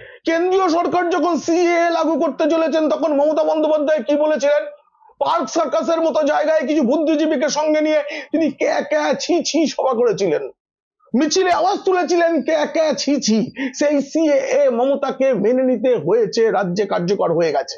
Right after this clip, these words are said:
তারও আগে যখন নরেন্দ্র মোদী সরকার তিন তালাক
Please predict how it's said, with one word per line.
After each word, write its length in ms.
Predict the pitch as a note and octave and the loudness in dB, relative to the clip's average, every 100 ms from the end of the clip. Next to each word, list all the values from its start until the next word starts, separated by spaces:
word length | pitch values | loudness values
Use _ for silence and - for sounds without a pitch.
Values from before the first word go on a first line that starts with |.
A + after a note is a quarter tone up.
| - _ | -18 _
তারও 260 | - C#4 G4 G#4 | -4 0 0 2
আগে 180 | G4 D#4+ - - - - C4+ | 2 0 -2 -10 -20 -4 -4
যখন 260 | A#3+ G4 E4+ - - G#3+ | 0 -2 -2 -8 -4 0
নরেন্দ্র 420 | C4 D4 F#4 G4 F#4+ F4+ | 2 2 2 2 2 2
মোদী 220 | F4+ F#4 F4+ D#4 | 2 2 0 0
সরকার 380 | F4 C#4 F4+ E4+ - - | 0 0 -2 -2 -4 0
তিন 180 | F#4 G4+ F#4+ - | 2 2 2 0
তালাক 300 | F4+ F#4 F#4 | 0 0 -2